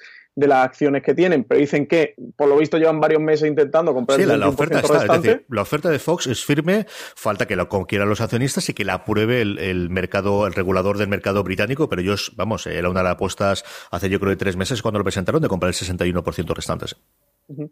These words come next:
Speaker 1: Aquí lo otro que tenemos es la parte de, de lo de Hulu,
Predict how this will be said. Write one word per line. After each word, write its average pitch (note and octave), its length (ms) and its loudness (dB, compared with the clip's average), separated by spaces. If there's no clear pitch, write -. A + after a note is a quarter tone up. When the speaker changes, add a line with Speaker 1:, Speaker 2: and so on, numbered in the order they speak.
Speaker 1:
Aquí D3+ 160 2
lo F3 120 6
otro F3 140 0
que F3 80 2
tenemos F#3 400 0
es C#3 160 0
la C#3+ 120 2
parte C#3+ 280 0
de, C3+ 720 4
de C3+ 200 2
lo C#3 160 4
de C#3 120 2
Hulu, A3 360 2